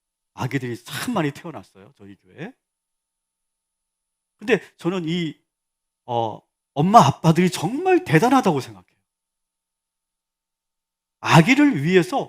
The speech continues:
모든 걸 다 하는 모습을 제가 봅니다. 제가 지금도, 어, 감동됐던 것은 저희가 아마 사 단계였을 거예요, 사 단계.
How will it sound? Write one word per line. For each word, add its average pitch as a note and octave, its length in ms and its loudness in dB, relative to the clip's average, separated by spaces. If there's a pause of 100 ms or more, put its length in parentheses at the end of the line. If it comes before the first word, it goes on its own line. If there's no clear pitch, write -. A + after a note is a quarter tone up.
모든 B2 560 -6
걸 A3 120 -6
다 C3 220 -8
하는 C#3+ 180 -6
모습을 G#2 360 -20
제가 G#2 180 -20
봅니다. - 260 -20 (840)
제가 E3 140 -2
지금도, D#3 520 -4 (340)
어, B2+ 240 -6
감동됐던 C#3+ 800 -6
것은 C3 380 -18 (680)
저희가 F3 260 -2
아마 F#3 160 -4
사 - 300 -2
단계였을 G#3 500 -2
거예요, G#2 140 -20
사 - 180 -12
단계. G2+ 400 -14